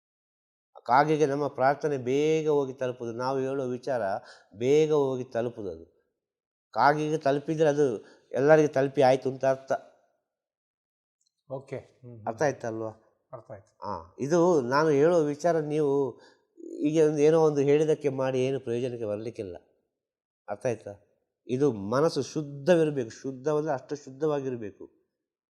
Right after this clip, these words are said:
Speaker 1: ನಿಮಗೆ ಒಂದು ತಿಂಗಳಾಗುವ, ಆಗುವ ಪರಿವರ್ತನೆಯೇ ಬೇರೆ.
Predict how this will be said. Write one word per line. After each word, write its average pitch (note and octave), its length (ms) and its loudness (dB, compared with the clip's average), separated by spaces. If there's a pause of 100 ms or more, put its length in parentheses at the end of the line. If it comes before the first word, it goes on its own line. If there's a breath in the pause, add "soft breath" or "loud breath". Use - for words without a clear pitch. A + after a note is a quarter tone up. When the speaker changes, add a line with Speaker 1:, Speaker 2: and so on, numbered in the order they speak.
Speaker 1:
ನಿಮಗೆ D3 500 0 (1120)
ಒಂದು C#3+ 260 -2
ತಿಂಗಳಾಗುವ, C#3+ 880 4 (200)
ಆಗುವ C3 260 0
ಪರಿವರ್ತನೆಯೇ C3+ 680 -2
ಬೇರೆ. G#2+ 360 -10